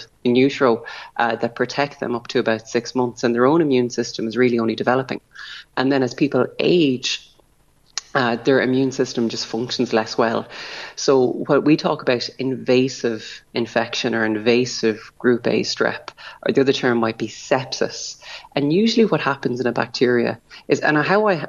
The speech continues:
often, uh, describe the difference between bacteria and viruses with parents, is with viruses, kids are kind of sick all over. They've got a runny nose, they've sore ears, they've a sore throat, they've a cough, they're feverish, they might have a rash. They're kind of sick everywhere. With,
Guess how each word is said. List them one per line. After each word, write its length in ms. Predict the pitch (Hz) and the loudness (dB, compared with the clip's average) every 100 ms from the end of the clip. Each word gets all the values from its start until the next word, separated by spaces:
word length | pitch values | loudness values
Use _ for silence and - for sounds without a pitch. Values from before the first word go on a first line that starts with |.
| 135 | -6
often, 480 | 131 127 120 120 104 | -6 -6 -6 -6 -4
uh, 120 | 117 | -4
describe 500 | 120 123 - 131 143 | -2 -6 -2 2 2
the 80 | 139 | 2
difference 360 | 120 - 117 - | 0 -2 -12 -8
between 520 | 123 - 120 113 113 | -10 -4 -2 -2 -2
bacteria 640 | - 117 - 135 123 113 | -4 -4 -2 2 4 2
and 160 | - 107 | -2 -2
viruses 600 | 113 131 143 127 - - | 0 2 2 -2 -6 -12
with 100 | - | -4
parents, 540 | 117 120 - - - - - - - | 0 0 -2 -8 -12 -14 -16 -16 -4
is 100 | 147 | -2
with 160 | 147 139 | -2 -2
viruses, 540 | 202 131 139 - - | -2 0 0 0 -2
kids 260 | - 131 123 | -2 0 -2
are 80 | |
kind 240 | 127 120 117 | -2 -2 -4
of 60 | |
sick 360 | 117 - 156 147 | -4 -6 -4 -2
all 200 | 123 117 | 0 2
over. 360 | 117 113 - - - _ | 2 0 -4 -8 -20 _
They've 100 | 131 | 0
got 140 | 127 | 2
a 60 | 123 | 2
runny 220 | 180 170 | 4 4
nose, 340 | 139 131 127 | 4 4 2
they've 100 | 117 | -2
sore 260 | - 156 147 | 0 4 4
ears, 300 | 131 127 123 | 4 2 0
they've 140 | - | -6
a 40 | - | -4
sore 220 | - 143 | 0 0
throat, 480 | 139 120 117 113 - | 0 0 0 -2 -4
they've 120 | 110 | -4
a 60 | 117 | -4
cough, 480 | - 131 127 - - | -2 -2 -4 -10 -10
they're 120 | 107 | -10
feverish, 540 | - 131 120 117 113 | -4 -2 -2 -4 -4
they 100 | - | -2
might 200 | 127 131 | 0 0
have 120 | 127 | 0
a 60 | 120 | 2
rash. 320 | 120 113 - | 2 0 -6
They're 100 | - | -6
kind 160 | - 233 | -4 -2
of 60 | |
sick 200 | - 180 | -2 -2
everywhere. 340 | 147 139 120 - - - - - _ | 0 2 0 -4 -12 -16 -14 -16 _
With, 320 | 139 143 - | 2 2 0